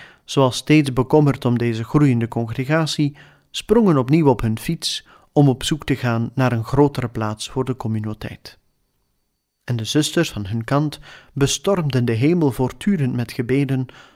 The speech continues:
tot er een gepast huis gevonden werd dat kon dienen als moederhuis of hoofdkwartier.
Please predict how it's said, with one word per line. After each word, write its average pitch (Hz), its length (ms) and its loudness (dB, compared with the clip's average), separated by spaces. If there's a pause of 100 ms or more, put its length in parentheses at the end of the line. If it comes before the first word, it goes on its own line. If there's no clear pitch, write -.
(140)
tot 175 180 0
er 139 80 0
een 123 100 0
gepast 127 380 -2
huis 117 280 -4
gevonden 127 440 -2
werd 120 220 -6
dat 120 200 -6
kon 120 240 -2
dienen 180 380 2 (340)
als - 380 -2
moederhuis 123 680 -2
of - 300 -8
hoofdkwartier. - 1080 -10